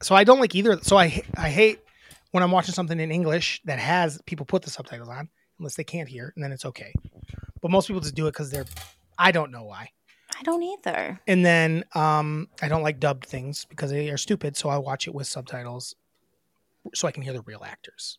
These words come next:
Speaker 1: 'cause it's the way it's supposed to be seen and heard. So, there you have it. So, Nowhere on Netflix, wild movie, and then, um, don't watch the other thing.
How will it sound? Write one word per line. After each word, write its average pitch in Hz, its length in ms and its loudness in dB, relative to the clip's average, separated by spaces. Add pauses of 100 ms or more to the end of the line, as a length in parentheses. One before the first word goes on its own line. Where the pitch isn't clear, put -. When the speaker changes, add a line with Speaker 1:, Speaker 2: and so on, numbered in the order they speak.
Speaker 1:
'cause 147 180 -8
it's - 200 -12
the 180 100 -6
way 165 180 -4
it's 147 120 -12
supposed - 280 -8
to 185 60 -20
be 156 220 -20 (220)
seen - 260 -16
and 165 100 -20
heard. - 220 -20 (880)
So, - 220 -18 (240)
there 143 100 -6
you 104 80 -12
have 98 140 -14
it. - 100 -20 (1200)
So, 143 380 0 (360)
Nowhere 214 640 12 (240)
on 185 140 4
Netflix, 220 640 2 (140)
wild 180 340 6
movie, 175 420 0 (200)
and 151 140 -4
then, 143 340 -4 (1300)
um, 127 520 -6 (800)
don't 143 200 0
watch 120 200 -10
the 117 100 -10
other 110 140 -12
thing. 113 240 -18